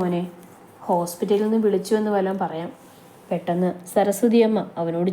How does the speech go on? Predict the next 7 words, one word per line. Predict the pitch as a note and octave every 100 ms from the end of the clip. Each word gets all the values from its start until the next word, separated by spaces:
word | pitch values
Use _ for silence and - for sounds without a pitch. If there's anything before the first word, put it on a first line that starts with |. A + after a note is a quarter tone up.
| F3
ചോദിച്ചു. | D3+ D#3+ G3 F#3+ - - -
"ഛേ, | - F4 - - - - -
ഇത് | G4 F4
എന്തൊക്കെ | D4+ F#4+ D#4
ഈ | C4
പറയുന്നത്? | A3 G#3 G#3+ G3 F#3+ F#3+ - - - D4
തിരികെ | D#4+ G4